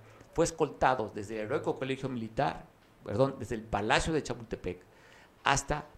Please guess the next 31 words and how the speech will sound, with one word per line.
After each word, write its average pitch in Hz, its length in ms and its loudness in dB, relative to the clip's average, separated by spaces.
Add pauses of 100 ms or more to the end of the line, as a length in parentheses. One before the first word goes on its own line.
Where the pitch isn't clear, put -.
(100)
Palacio 117 400 4
Nacional. 123 560 0 (720)
¿Quiénes 175 260 8
lo 170 80 2
escoltaron? 160 640 4 (800)
Los 120 340 -2 (120)
cadetes 151 580 2 (100)
del 90 180 0
heroico 85 380 -2
colegio 92 380 -4
militar. 127 540 -2 (720)
El 127 120 0
día 175 180 4
de 214 120 6
ayer 139 420 4 (240)
se - 160 -2
dio 127 140 10
la 143 100 6
ceremonia 131 580 4
de 113 120 2
esta, 110 640 2 (180)
de 135 360 -4
este 127 160 -2
importante 127 720 0
evento 147 440 0 (600)
y 208 240 -2 (140)
ahí 190 300 4
fue 160 640 2
el 135 240 -4 (140)
orador 135 500 6
oficial, 135 640 0